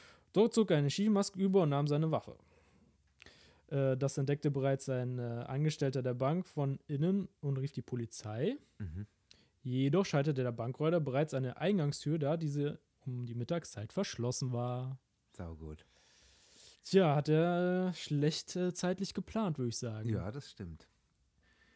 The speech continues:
Speaker 2: Und ich dafür umso besser geraten.
Speaker 1: Äh, der war gut.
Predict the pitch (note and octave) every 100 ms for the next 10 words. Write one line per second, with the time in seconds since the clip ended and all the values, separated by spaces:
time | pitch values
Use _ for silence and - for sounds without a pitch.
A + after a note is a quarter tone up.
0 | _ D3+ F#3 F#3+ - G3 D#3 F3+ G3 E3
1 | E3 D3 D#3+ E3+ F3 E3+ D#3+ D#3+ C#3 A#2+
2 | G#2 E2+ - B2 C#3+ D#3 D#3+ D#3 D#3+ E3
3 | F3 E3